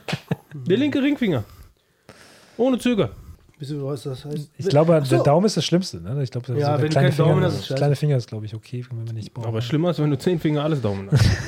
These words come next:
Speaker 2: Ja, du, ne?
Speaker 1: Apropos Streik. In Island sind hunderttausend Frauen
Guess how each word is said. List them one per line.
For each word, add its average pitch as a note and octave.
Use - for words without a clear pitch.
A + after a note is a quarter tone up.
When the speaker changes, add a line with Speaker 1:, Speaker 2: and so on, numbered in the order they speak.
Speaker 2:
Ja, B2
du, C3
ne? B2+
Speaker 1:
Apropos A#3
Streik. G#3
In C#3+
Island F#3
sind C3+
hunderttausend D#3+
Frauen C3+